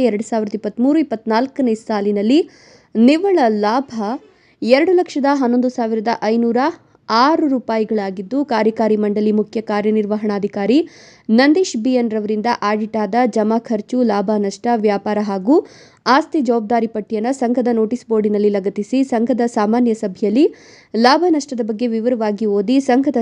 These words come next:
ಸದಸ್ಯರುಗಳಿಗೆ ತಿಳಿಯಪಡಿಸಿದರು. ಬಾರಸೆ ಗ್ರಾಮದ ಪ್ರಾಥಮಿಕ ಕೃಷಿ ಪತ್ತಿನ ಸಹಕಾರ ಸಂಘದಲ್ಲಿ ಏಳ್ನೂರ ಮೂವತ್ತೈದು ಸದಸ್ಯರುಗಳಿದ್ದು, ಸಾಲಗಾರರಲ್ಲದ ಸದಸ್ಯರುಗಳನ್ನು ಹೊರತುಪಡಿಸಿ ಷೇರುದಾರ ಸದಸ್ಯರುಗಳಿಗೆ ಸಾಲ ಸೌಲಭ್ಯ ಒದಗಿಸುವ ನಿಟ್ಟಿನಲ್ಲಿ ಮಧ್ಯವರ್ತಿ ಸಾಲವನ್ನು ಸಹ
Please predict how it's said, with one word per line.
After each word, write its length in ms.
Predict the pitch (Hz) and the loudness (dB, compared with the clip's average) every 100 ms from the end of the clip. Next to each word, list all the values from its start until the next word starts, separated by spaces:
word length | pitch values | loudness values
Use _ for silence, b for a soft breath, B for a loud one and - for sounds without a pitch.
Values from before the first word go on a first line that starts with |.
| 233 | -2
ಸದಸ್ಯರುಗಳಿಗೆ 680 | 208 226 233 214 208 202 233 | -4 -2 -2 0 0 0 -2
ತಿಳಿಯಪಡಿಸಿದರು. 640 | 247 226 - 180 175 165 - _ b b b - | 0 0 -2 -8 -8 -8 -12 _ b b b 2
ಬಾರಸೆ 400 | 226 262 277 262 | 4 4 2 -2
ಗ್ರಾಮದ 340 | 240 240 247 247 254 | 0 0 0 -2 -2
ಪ್ರಾಥಮಿಕ 440 | 226 240 262 254 240 233 | -2 -2 -2 0 -2 -4
ಕೃಷಿ 220 | 220 233 | -4 -6
ಪತ್ತಿನ 240 | 220 226 233 226 | -4 -4 -2 -2
ಸಹಕಾರ 320 | 220 220 214 214 | -4 -4 -4 -2
ಸಂಘದಲ್ಲಿ 420 | 214 208 214 247 226 214 | -2 0 2 2 4 4
ಏಳ್ನೂರ 260 | 233 226 214 | 4 2 0
ಮೂವತ್ತೈದು 400 | 208 202 240 247 233 | -2 -2 -2 -2 -2
ಸದಸ್ಯರುಗಳಿದ್ದು, 760 | 208 214 226 202 208 202 226 359 - B B B B - | -4 -4 -4 -2 -2 0 0 0 -2 B B B B 2
ಸಾಲಗಾರರಲ್ಲದ 920 | 269 320 330 311 302 254 240 233 247 262 | 4 4 0 -2 -2 -2 -2 -2 -2 -4
ಸದಸ್ಯರುಗಳನ್ನು 640 | 220 254 254 233 226 220 226 | -6 -6 -6 -2 -2 0 0
ಹೊರತುಪಡಿಸಿ 580 | 220 214 - 208 214 285 277 | -2 -4 -4 -4 0 2 2
ಷೇರುದಾರ 440 | 247 226 233 220 220 220 | 2 2 2 0 -2 -4
ಸದಸ್ಯರುಗಳಿಗೆ 720 | 208 220 220 202 214 196 262 370 B B B B - | -4 -4 -2 0 0 0 0 0 B B B B 2
ಸಾಲ 200 | 277 320 359 | 4 4 2
ಸೌಲಭ್ಯ 400 | 330 277 214 262 | 0 0 0 0
ಒದಗಿಸುವ 360 | 220 220 226 226 220 | 0 -4 -6 -6 -6
ನಿಟ್ಟಿನಲ್ಲಿ 360 | 220 214 233 262 | -4 -2 0 2
ಮಧ್ಯವರ್ತಿ 460 | 233 226 277 247 240 233 | 0 0 -2 0 -2 -2
ಸಾಲವನ್ನು 360 | 220 214 214 214 | -2 0 -2 -2
ಸಹ 120 | 220 | -4